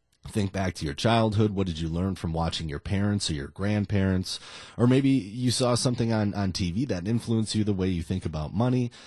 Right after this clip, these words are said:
You know, by changing your mindset about money, we have the ability to design our own dream financial future.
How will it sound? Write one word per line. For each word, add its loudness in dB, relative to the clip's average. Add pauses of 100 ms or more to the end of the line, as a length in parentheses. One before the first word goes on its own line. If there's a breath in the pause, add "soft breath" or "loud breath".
(120)
You 0
know, 4
by -2
changing 2
your 4
mindset 0
about -2
money, -2
we -2
have 0
the -4
ability -2
to -6 (100)
design 0
our 0
own -2
dream -2
financial -4
future. -8